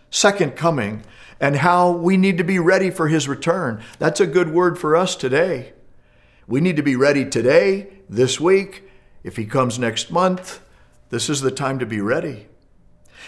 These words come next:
And then a little bit later in the temple, he would notice the widow who was dropping her last two coins in the offering and commend her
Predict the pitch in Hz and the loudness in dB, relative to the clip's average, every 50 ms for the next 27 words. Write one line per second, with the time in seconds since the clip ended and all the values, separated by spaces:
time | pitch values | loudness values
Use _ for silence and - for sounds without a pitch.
0 | - - 165 170 180 196 196 190 180 185 190 190 165 180 170 - 160 190 196 196 | 0 2 4 4 4 4 4 4 4 4 4 6 6 4 4 4 4 4 4 4
1 | 175 156 147 151 165 175 185 175 - - 185 180 185 139 127 123 147 160 156 147 | 4 4 2 4 4 2 2 0 2 0 0 0 0 0 0 0 2 2 2 2
2 | 143 139 151 160 170 165 151 139 - - - 127 127 131 139 156 151 135 117 113 | 2 4 4 4 6 6 4 2 0 0 -2 0 0 2 4 4 4 2 0 -2
3 | 110 113 110 - - _ _ _ _ _ _ _ _ _ _ _ - 143 139 135 | -4 -8 -12 -18 -20 _ _ _ _ _ _ _ _ _ _ _ -4 0 0 2
4 | 127 113 101 101 143 151 160 156 156 160 147 139 131 127 127 120 117 135 160 175 | 0 0 0 0 2 2 2 0 0 -2 -2 0 0 0 2 2 2 2 2 0
5 | 175 175 - - - - - - 180 180 180 175 170 180 - - 160 131 120 117 | 0 -2 -4 -8 -10 -10 -6 -2 0 0 0 -2 -4 -4 -4 -2 -2 0 -2 -2
6 | 120 120 113 107 - - - _ _ _ _ _ _ _ _ _ - 131 127 127 | -4 -6 -10 -10 -12 -12 -14 _ _ _ _ _ _ _ _ _ -6 -4 -2 0
7 | 120 120 120 117 113 107 - - - 98 95 98 - - - _ _ _ _ _ | 2 2 2 2 2 -2 -6 -10 -10 -12 -12 -14 -16 -18 -20 _ _ _ _ _
8 | _ _ _ _ - 120 117 117 117 - - 139 120 123 127 135 139 135 131 120 | _ _ _ _ -6 -4 -4 -4 -4 -4 -4 -4 -2 0 0 0 0 0 -2 -2
9 | 110 135 135 120 104 95 92 90 | -2 0 0 0 0 -2 -6 -10